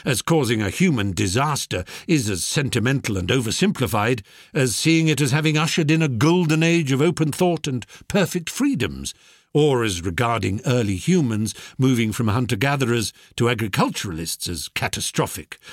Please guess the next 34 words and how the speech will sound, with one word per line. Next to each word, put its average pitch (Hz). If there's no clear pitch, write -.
or 190
looking 156
on 156
social 175
networks 151
and 104
media 101
as -
wholly 107
calamitous. 95
Part 294
of 143
what 113
this 139
series 131
of 95
podcasts 113
is 87
aiming 104
to 85
do 110
is 139
to -
come 247
to 202
terms 127
with 147
the 156
inevitability 160
of, 131
let's 320
call 160
it 139
change. 71